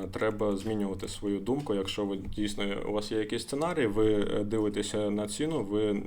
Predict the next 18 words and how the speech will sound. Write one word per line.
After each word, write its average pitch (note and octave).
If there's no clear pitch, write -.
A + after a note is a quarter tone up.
прогнозуєте G#2
її, G2+
і A#2
у -
вас A#2
повинно G#2+
бути G#2
декілька G2+
сценаріїв. A2
Якщо G2+
ціна G2+
кудись G2+
пішла G#2
не G#2
туди, G#2
куди G2+
вам G2+
треба, C#3+